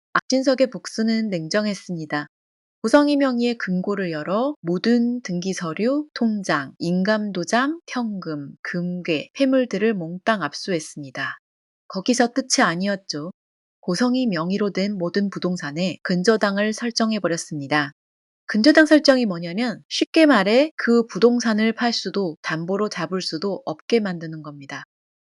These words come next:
오성희는 자신 명의의 재격이 있어도 한 푼도 쓸 수 없게 된 거죠. 완벽한 경제적 사형 선고입니다. 결국 모든 자금줄이 막혀버려 호텔에서도 생활할 수 없게 된 고성희는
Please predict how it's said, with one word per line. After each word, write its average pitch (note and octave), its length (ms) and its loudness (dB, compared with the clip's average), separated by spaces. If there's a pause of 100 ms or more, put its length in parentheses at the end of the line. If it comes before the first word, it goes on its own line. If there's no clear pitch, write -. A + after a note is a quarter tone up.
(180)
오성희는 G3 760 0
자신 F#3+ 360 -2
명의의 F#3 380 -2
재격이 F3+ 440 -4
있어도 E3+ 600 -4
한 C4+ 220 -2
푼도 A3+ 540 -2
쓸 A#3+ 240 2
수 A#3 300 -2
없게 G3 320 0
된 D#3 200 -8
거죠. D3+ 420 -6 (540)
완벽한 A#3+ 760 2
경제적 F3+ 600 -2
사형 C4 400 -2
선고입니다. E3 760 -6 (540)
결국 F#3 400 2
모든 F3+ 380 2
자금줄이 G#3 540 -2
막혀버려 E3+ 760 0
호텔에서도 A3+ 640 0
생활할 G#3+ 380 -2
수 F#3+ 160 -2
없게 F#3 300 -2
된 F3 240 -4
고성희는 E3+ 640 -4